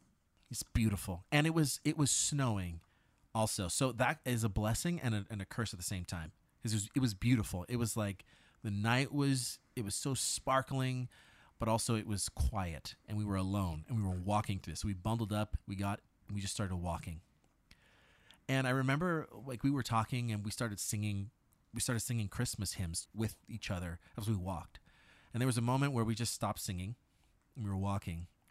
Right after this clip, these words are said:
And I remember that it was, like, so picturesque. Like, it was disappointing, but in that moment,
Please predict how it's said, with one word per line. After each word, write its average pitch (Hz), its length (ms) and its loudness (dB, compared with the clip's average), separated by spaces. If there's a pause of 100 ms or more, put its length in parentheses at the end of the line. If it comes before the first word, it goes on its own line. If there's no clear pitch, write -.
And 120 100 0
I 123 40 2
remember 131 760 2 (420)
that 113 140 -2
it 113 80 -6
was, 117 180 -2
like, 131 140 -10
so 165 920 0 (100)
picturesque. - 960 -2 (840)
Like, 113 320 -2
it 175 120 0
was 175 220 2
disappointing, 131 760 0
but 107 120 -4
in 117 80 -2
that 143 180 -2
moment, 113 580 -2